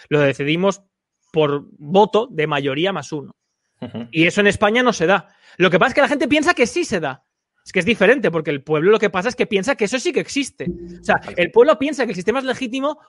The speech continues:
Speaker 1: porque hay unos mecanismos que para él sí que le permiten elegir.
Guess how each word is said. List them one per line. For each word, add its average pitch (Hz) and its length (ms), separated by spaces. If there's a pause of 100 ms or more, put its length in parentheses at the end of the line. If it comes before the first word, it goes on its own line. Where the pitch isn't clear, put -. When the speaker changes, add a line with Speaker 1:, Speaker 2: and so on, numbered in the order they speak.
Speaker 1:
porque 180 340
hay 196 160
unos 254 200
mecanismos 247 640
que 196 120
para 156 320
él 254 300 (200)
sí 196 180
que 330 100
le 277 80
permiten 180 320
elegir. 151 460